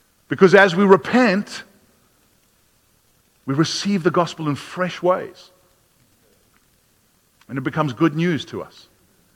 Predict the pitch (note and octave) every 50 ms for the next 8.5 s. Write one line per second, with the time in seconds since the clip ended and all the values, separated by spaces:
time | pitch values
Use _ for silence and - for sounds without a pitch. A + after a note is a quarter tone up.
0 | _ _ _ _ _ _ _ _ D#3+ D#3+ F3 F#3+ A3 B3+ B3+ F#3+ G#3+ A#3+ A#3+ A#3
1 | A3 - - A#3+ A#3+ A3 G#3 G3+ F#3+ F#3 G#3+ A#3 - - A#3+ A3+ G#3+ G#3 G#3+ A3
2 | A3 G#3+ F3 G#3+ G#3+ G3+ - - - - - - - A#3 A#3+ A#3 A3 A#3 A#3 B3
3 | C#4 - - C4 - - - A#3+ B3 B3 B3 A#3+ G#3+ - - A#3+ A#3+ A#3 G#3 A#3+
4 | F#3 G#3+ G#3 A#3 C4+ C4+ B3+ - - - - - - - _ _ _ _ - -
5 | - - _ - - A3+ A3+ A3 A#3+ C4 C4 B3+ B3 A#3+ A#3+ - - - C4 B3+
6 | B3 A#3+ A3+ A#3+ F#3+ - A#3 A#3+ A#3 - A#3 A#3+ B3 A#3 - - - - - -
7 | E3+ F#3+ G3 F#3+ - - G#3 G3 F#3 F3 E3+ G3 A3 A#3 A3 A#3 A3+ F3+ G3+ G3
8 | F#3+ F#3 F3+ D3+ C3+ F3 E3+ D#3+ C3